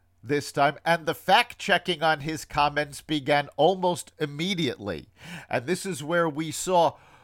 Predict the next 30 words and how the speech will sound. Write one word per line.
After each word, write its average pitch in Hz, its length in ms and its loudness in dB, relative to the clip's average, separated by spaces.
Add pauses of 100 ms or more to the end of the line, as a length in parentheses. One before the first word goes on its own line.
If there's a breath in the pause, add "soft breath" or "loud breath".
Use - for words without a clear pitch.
(300 soft breath)
across 165 840 0
the 151 160 -6
political 160 600 -4
spectrum 113 840 -6 (440 soft breath)
reporters 156 720 -2
coming 151 380 -2
back 151 280 4
saying, 143 400 -4
"No, 123 160 0
this 156 260 -4
is 147 160 -4
not 151 240 2
true, 151 360 -4
this 147 280 -4
is 120 220 -6
not 123 280 0
true." 98 400 -8 (880 soft breath)
Most 151 760 0
of 156 240 -2
what 135 400 2 (120)
Biden 127 520 -2
has 123 300 -8
said 117 680 -2 (260)
in 147 280 -6
this 139 240 -4
press - 400 -2
conference 101 840 -6 (400 loud breath)
has 143 280 0
turned 143 420 -4
out 139 380 2